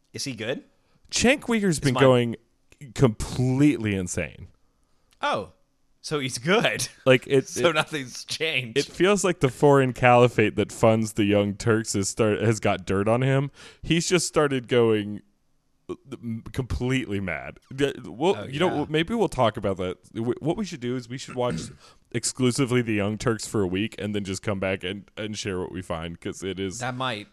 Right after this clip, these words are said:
Speaker 2: it's getting
Speaker 1: that might
Speaker 2: funnier
Speaker 1: kill
Speaker 2: and
Speaker 1: me.
Speaker 2: funnier. Yeah, well, they're probably like, "Hey, did you know that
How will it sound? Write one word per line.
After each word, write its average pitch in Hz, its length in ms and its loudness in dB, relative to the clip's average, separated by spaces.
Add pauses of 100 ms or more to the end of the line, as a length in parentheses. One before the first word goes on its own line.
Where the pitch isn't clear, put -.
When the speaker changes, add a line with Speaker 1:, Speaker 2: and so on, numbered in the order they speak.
(1200)
Speaker 2:
it's 117 140 -4
getting 139 220 -2
Speaker 1:
that 127 100 -4
might 131 140 2
Speaker 2:
funnier 113 180 0
Speaker 1:
kill 113 80 -2
Speaker 2:
and 90 100 -6
Speaker 1:
me. 85 80 -14
Speaker 2:
funnier. 80 320 -6
Yeah, 87 400 -4
well, 98 320 -8 (160)
they're 107 100 -6
probably 120 340 2
like, 90 240 -2
"Hey, - 120 -10
did 113 240 -6
you 170 80 -6
know 226 140 4
that 123 160 0